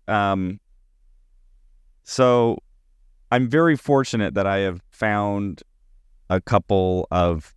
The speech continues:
people, um, friends and colleagues who are out there pursuing a dream. Um, in this case, my buddy today is a comedian, and so he understands that specifically. And,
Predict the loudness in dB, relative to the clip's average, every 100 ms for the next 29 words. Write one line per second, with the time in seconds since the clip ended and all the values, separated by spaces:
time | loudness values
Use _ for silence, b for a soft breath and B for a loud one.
0 | -4 -2 0 0 0 -2 -4 -10 -6 -4
1 | -2 -2 -4 -6 -10 _ -20 _ _ _
2 | _ _ _ _ _ _ _ _ 0 2
3 | 2 0 -2 0 2 2 2 -2 -4 -2
4 | 0 0 2 2 2 2 0 0 0 0
5 | -2 -4 -10 -14 -10 -6 -2 -2 -2 -2
6 | -2 0 0 -2 -2 -6 _ _ -8 -4
7 | -2 0 0 0 0 -2 -2 0 0 0
8 | -2 -2 -2 -2 -4 -4 -4 -2 0 0
9 | 0 0 -2 -4 -2 -2 -2 -4 -6 -6
10 | -4 -6 -8 -18 -20 -20 _ -12 -6 -2
11 | 0 0 -2 -2 -2 -4 -4 -4 -2 -2
12 | -4 -6